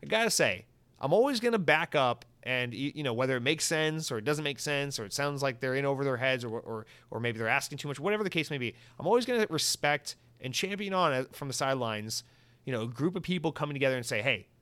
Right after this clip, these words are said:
as the people in the trenches doing this job, this is what we feel like we don't have, this is what we feel like we need, and this is what we feel like is holding us back from being,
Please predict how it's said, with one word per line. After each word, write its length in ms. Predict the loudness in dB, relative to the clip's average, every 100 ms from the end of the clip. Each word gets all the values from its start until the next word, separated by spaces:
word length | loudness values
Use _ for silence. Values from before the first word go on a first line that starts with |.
| _ _ _
as 200 | -2 -2
the 60 | -2
people 280 | 0 2 2
in 60 |
the 60 | 2
trenches 360 | 0 0 -2
doing 380 | 0 2 4 4
this 160 | 0 2
job, 340 | 0 -2 -4 -20 _ -20 _ -4
this 180 | -2 0
is 80 |
what 140 | 2 2
we 80 | 4
feel 160 | 4
like 100 | 4
we 80 | 2
don't 240 | -2 -2
have, 340 | 0 0 -2 -6 -18 -12
this 100 | -4
is 20 |
what 100 | -4
we 60 |
feel 160 | 0 0
like 100 | 2
we 120 | -2
need, 380 | -4 -4 -4 -6 -14 -18 -8
and 100 | -6
this 60 |
is 80 | -2
what 120 | -2
we 120 | -2
feel 160 | 0 2
like 100 | 2
is 100 | 0
holding 420 | -4 -2 0 0
us 180 | -2 0
back 280 | -2 -4 -4
from 140 | -6
being, 360 | -4 -2 -4